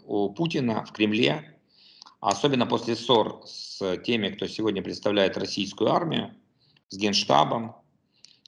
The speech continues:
с главнокомандующим российских оккупационных войск, э, после его конфликта, он сильно подорван. И он из последних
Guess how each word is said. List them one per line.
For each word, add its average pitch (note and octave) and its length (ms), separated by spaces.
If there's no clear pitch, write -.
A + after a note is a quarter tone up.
с F#2 180
главнокомандующим G#2+ 1000
российских F#2+ 580
оккупационных F#2+ 640
войск, G#2+ 420
э, F2 40
после F#2+ 240
его G2 140
конфликта, G#2 500
он A2 140
сильно B2+ 220
подорван. E2+ 520
И C#3 40
он A3 140
из G3+ 120
последних - 580